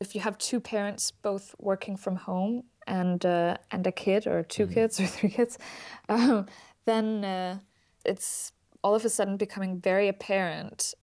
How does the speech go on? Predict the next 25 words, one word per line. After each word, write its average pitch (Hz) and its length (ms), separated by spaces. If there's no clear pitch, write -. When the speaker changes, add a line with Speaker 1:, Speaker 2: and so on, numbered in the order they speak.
Speaker 1:
who's 202 180
taking 190 460
the, 175 440
the, 180 320
the 180 80
larger 175 400
load. 170 460
And 196 200
maybe 196 240
it 190 80
was 190 200
less 190 300
apparent 220 540
before 220 640
when 190 300
the, 190 360
when 185 300
the, 185 400
when 190 360
the 185 80
father 190 760
and 196 260
the 196 60
mother, 185 760
um, 175 540